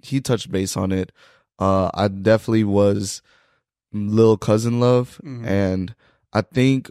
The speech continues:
Speaker 1: once, so let me, let me touch into the stu-, so fifteen is when we actually, when I was fifteen, that's when we started, like, being closer as cousins, because back then it was just like,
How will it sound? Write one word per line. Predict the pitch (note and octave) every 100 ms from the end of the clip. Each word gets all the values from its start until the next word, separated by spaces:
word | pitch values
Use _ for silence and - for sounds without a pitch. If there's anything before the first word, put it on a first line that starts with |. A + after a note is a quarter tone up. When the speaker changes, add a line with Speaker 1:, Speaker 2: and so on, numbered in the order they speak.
| -
Speaker 1:
once, | A#1 G2+ A2+ A2 G#2+ - - - _ _ _ _ _ -
so | D3
let | C#3+ E3+
me, | A3+
let | E3 C#3 F3+
me |
touch | G3+ E3+ D#3+
into | D3 C3+
the | A#2
stu-, | - - - - -
so | - C#3 B2+ -
fifteen | - D#3 D3 - - F3 G#3+ F#3+ D3
is | C3 B2
when | C3+
we | C3 B2
actually, | B2+ A#2 C3+ B2 A#2 _ _ -
when | A#2+
I | C#3
was | D3+ B2+
fifteen, | D3+ D3 - C3
that's | B2+ A#2+
when | B2
we | A#2+
started, | - B2 A#2 A2+ G#2+ - _ _ _ _ _ _ -
like, | G#2+ G2+ - _ _ _ _ _ _ _ _ _ - G#2+
being | G#2+ B2 B2 A#2+ A2
closer | - A2+ A#2 A#2 - G#2+
as | G2 -
cousins, | - C3 C3 A2 G#2 G#2 - - _ _ _ _ -
because | C3 C#3 A#2
back | C3 B2+
then | B2
it | A#2
was | A2
just | A2+
like, | G#2+